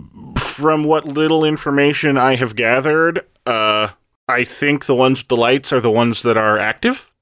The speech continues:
in time loop mode. And the reason I mention this is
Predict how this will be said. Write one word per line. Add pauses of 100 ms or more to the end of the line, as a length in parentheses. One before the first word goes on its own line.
(160)
in
time
loop
mode. (320)
And
the
reason
I
mention
this
is